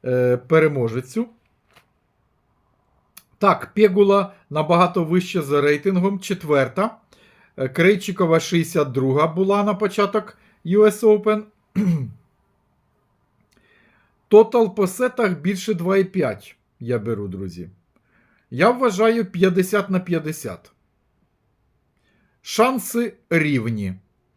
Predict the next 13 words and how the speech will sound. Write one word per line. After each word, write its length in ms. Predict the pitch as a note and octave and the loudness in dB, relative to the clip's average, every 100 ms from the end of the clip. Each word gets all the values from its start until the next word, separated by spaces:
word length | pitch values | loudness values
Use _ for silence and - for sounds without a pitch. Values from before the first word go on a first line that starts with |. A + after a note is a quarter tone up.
| _ _ _ _ | _ _ _ _
Так, 240 | A3 D3 | 0 0
багато 400 | C3+ D#3+ A3 G#3+ | 2 4 2 0
хто 220 | F3+ G#3 F#3 | -2 -2 -2
скаже, 600 | - F#3+ E3+ D#3+ D3+ C3+ _ _ _ _ _ _ - | -2 -2 0 -2 -4 -8 _ _ _ _ _ _ 0
Пегула 800 | G3+ G3+ F3 F3+ D#3+ D3 C3+ _ _ _ | 4 4 4 2 2 2 -4 _ _ _
у 160 | C#3+ C#3 | -10 -4
себе 340 | F#3+ D#3+ D#3 | -2 0 -2
дома, 720 | C3 F#3+ C4 B3 G#3+ G#3 G3 _ _ _ _ _ _ _ | 0 2 2 2 0 0 -6 _ _ _ _ _ _ _
цей 300 | - G#3 G3 | 0 4 4
турнір 560 | F#3 F3 E3 E3 E3+ D3 | 2 -2 0 2 0 -2
для 400 | C3+ D3+ C#3+ - | 0 2 2 0
неї 400 | D3 D#3+ D3 C#3 | -4 -4 -2 -4
святий. 920 | C3+ C#3 C3+ C#3+ - F#3+ A3 G#3+ G3+ | -6 -6 -2 -2 0 2 2 -2 -8